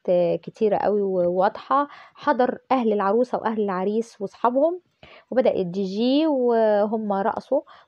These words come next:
وأم العريس صراحة قامت ب-، بواجب. وبعدين ندهوا على العروسة والعريس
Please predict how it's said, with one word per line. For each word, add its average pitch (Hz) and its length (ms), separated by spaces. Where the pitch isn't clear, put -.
وأم 214 240
العريس 202 600
صراحة 202 380
قامت 214 320
ب-، 165 300
بواجب. 190 540
وبعدين 233 1300
ندهوا 240 280
على 208 40
العروسة 208 480
والعريس 202 460